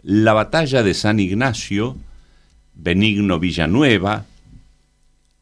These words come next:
Ha impartido conferencias en nuestro país y en el exterior.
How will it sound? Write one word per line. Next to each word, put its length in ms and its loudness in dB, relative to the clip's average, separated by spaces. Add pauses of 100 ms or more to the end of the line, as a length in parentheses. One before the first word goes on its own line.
(120)
Ha 100 2
impartido 520 2
conferencias 880 0
en 240 -4
nuestro 420 -4
país 420 0
y 60 0
en 100 0
el 120 -2
exterior. 720 -2